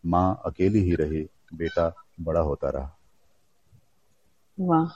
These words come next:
Speaker 2: बहुत खूब। तो, अ, निखिल जी, अ, क्या आप गीत गजल गाने के भी शौकीन रहे हैं?
Speaker 1: मंच पर कभी-कभी मौका मिला, शुरू में स्कूल कॉलेजों में तो तरन्नुम में गाते थे। जी हाँ, बिल्कुल।
Speaker 2: जी।
Speaker 1: मुकेश के गीत मुझे बहुत पसंद है, बहुत ही ज्यादा।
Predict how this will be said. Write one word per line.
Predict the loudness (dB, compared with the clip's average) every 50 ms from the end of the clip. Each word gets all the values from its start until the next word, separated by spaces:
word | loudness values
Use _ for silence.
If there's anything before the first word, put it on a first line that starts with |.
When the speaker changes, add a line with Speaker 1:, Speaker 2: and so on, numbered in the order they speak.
| -14 -20 -20 -20 _ _ _ _ _ _ _ _ _ _ -2
Speaker 2:
बहुत | 4 8 8 8 8 6
खूब। | 4 8 8 8 8 6 2 -8 -20 -20 _ _ -14 -12 -10 -8 -8 -8 -8 -10 -12 -14 -4 6 10
तो, | 12 12 12 12
अ, | 12 12 12 12 12 12 12 12 12 10
निखिल | 10 8 8 8 10 10 10 12
जी, | 12 10 10 8
अ, | 6 4 -6 -20 -18 2 6 10 12 12 12 12 10
क्या | 8 8 8 10 10
आप | 10 10 10 12 12 10 10 12 12 12 12 12 12 10 8 8 6
गीत | 4 6 8 10 10 10 10 8
गजल | 8 10 12 12 12 12 12 10 10
गाने | 10 8 10 10 10 10
के | 10 10
भी | 10 10 10
शौकीन | 12 12 10 10 12 10 10 10 12
रहे | 12 12 12 12
हैं? | 10 10 8 6 2 -4 -10 _ _ -20 _ _ _ _ -20 -20 -20 -20 _ _ -20 _ _ _ _ _ _ _ _ _ _ _ _ _ _ _ -6
Speaker 1:
मंच | -4 -2 -2 -2 -2
पर | 0 0 2
कभी-कभी | 2 4 2 4 4 4 4 4 4
मौका | 4 2 4 4 2
मिला, | 4 4 4 4 4
शुरू | 2 0 0 0
में | 0 -2
स्कूल | -4 -4 -4 -6 -4
कॉलेजों | -2 0 0 0 0 0 0
में | 0 -2 -2 -4
तो | -8
तरन्नुम | -4 -4 -4 -2 -2 -2 -2 -2
में | -2 -2
गाते | -4 -4 -4 -6 -6
थे। | -6 -8 -10 -10 -12 _ _ -20 -20 -20 _ _ _ _
जी | -12 -10 -8
हाँ, | -8 -6 -2
बिल्कुल। | 2 2 4
Speaker 2:
जी। | 6 8 8 6
Speaker 1:
मुकेश | 6 6 4 2 2
के | 0 -4
गीत | -6 -6 -8 -6 -4
मुझे | -4 -4 -4
बहुत | -4 -4 -4 -6 -6
पसंद | -6 -10 -12 -10 -12 -12
है, | -10
बहुत | -8 -8 -8 -6 -6
ही | -6
ज्यादा। | -6 -6 -8 -10